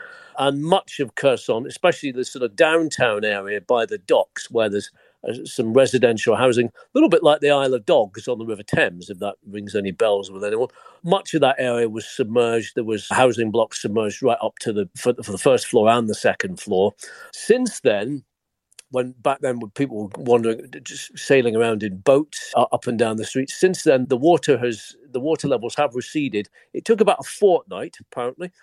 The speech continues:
And now, if you wander round, it, it looks back to normal, ostensibly, until you step into people's homes. And for those who haven't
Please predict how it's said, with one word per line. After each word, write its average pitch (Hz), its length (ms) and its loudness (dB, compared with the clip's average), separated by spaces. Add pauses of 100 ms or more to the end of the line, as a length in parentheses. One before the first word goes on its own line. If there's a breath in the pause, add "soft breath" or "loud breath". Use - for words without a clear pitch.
(200 soft breath)
And 135 240 -6
now, 165 300 2
if 127 160 -2
you 151 80 -2
wander 160 420 0
round, 120 560 0
it, 156 200 -4
it 151 160 -2
looks 165 340 0
back - 300 2
to 131 140 0
normal, 117 440 4
ostensibly, 110 880 -4 (240 loud breath)
until 135 460 2
you 131 120 0
step - 360 -2
into - 180 -8
people's 101 400 -8
homes. 101 540 0 (360 loud breath)
And 104 500 0 (160)
for - 180 2
those 135 340 4
who 117 360 2
haven't 107 340 2